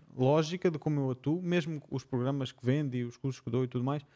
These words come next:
tem sempre a ver com essa lógica. Eu não vou falar sobre arrendamento. Eu sei como é que funciona, mas eu aplico no dia-a-dia? Não.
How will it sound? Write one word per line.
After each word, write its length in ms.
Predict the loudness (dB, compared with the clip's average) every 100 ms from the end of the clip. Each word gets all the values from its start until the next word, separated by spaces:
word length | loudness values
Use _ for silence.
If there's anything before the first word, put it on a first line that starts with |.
| _
tem 120 | 0 2
sempre 220 | 4 2
a 40 |
ver 100 | 0
com 160 | 0 -2
essa 200 | -2 0
lógica. 400 | 0 0 -4 -2
Eu 100 | 2
não 180 | 2 2
vou 120 | -2
falar 360 | -6 -2 0 0
sobre 280 | -2 -6 -4
arrendamento. 480 | -2 -2 -2 -4 -6
Eu 40 | -8
sei 140 | -4
como 100 | -4
é 40 |
que 60 | -2
funciona, 380 | -4 -2 -4 -4 _ _ -2
mas 120 | 2
eu 80 | 2
aplico 280 | 2 -2 0
no 60 |
dia-a-dia? 320 | 0 0 -2 -4
Não. 240 | -4 -4